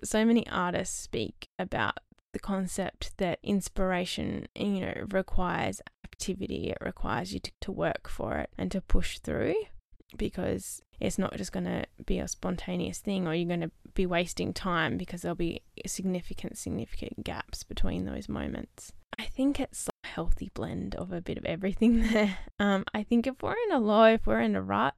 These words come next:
then sit it out for a while and experiment and c-, use it as an opportunity for rest. And then if it's prolonged, then there may be a time where you need to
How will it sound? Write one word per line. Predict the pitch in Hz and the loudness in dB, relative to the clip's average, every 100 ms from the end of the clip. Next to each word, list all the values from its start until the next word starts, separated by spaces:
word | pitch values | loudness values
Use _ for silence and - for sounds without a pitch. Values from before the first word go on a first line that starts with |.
| _ | _
then | 254 254 | -4 -4
sit | - 294 - | -4 -2 -2
it | - | -4
out | 180 233 262 - | 2 4 4 2
for | 202 | 0
a | 196 | 0
while | 196 190 185 190 - | 0 0 2 0 0
and | 208 208 | 0 0
experiment | - - 226 240 247 233 226 - | -4 -6 -2 0 0 0 0 -2
and | 220 220 | -2 -4
c-, | - 233 | -2 2
use | 247 247 | 2 2
it | - | 0
as | - 208 | -2 -2
an | - | -4
opportunity | 196 - - 202 190 185 185 | 0 0 0 0 -2 -2 -6
for | - - | -6 -4
rest. | - - 196 - - - | -2 -2 -4 -6 -10 -2
And | 220 226 240 | 4 6 6
then | 247 247 247 240 - | 6 4 2 0 0
if | 240 - | 0 0
it's | - - - | -2 -6 0
prolonged, | - 214 214 220 220 226 226 - | 4 4 4 4 4 2 0 -4
then | - 226 | 0 2
there | 233 233 | 4 4
may | 208 208 | 4 2
be | 214 220 | 2 2
a | 202 | 0
time | - - 185 185 190 | -2 -4 -4 -2 -2
where | 185 | -2
you | 190 | -2
need | 190 190 | -2 -4
to | - | -6